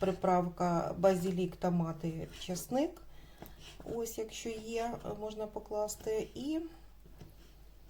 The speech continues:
і все. І будемо робити такі гріночки і намащувати смачну намазку. Я не додаю ні майонеза, нічого.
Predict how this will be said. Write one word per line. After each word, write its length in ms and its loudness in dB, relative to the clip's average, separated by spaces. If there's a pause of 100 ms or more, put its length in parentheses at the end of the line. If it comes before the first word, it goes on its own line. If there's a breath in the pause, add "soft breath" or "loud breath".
(160)
і 80 -6 (100)
все. 380 4 (460)
І 100 -4
будемо 420 4
робити 580 2 (360 loud breath)
такі 340 -4
гріночки 800 -4 (240)
і 100 -6
намащувати 1000 -6 (540 loud breath)
смачну 680 -4 (1500 loud breath)
намазку. 640 -4 (760 loud breath)
Я 240 8
не 140 8
додаю 760 4
ні 680 0 (100)
майонеза, 720 4
нічого. 800 2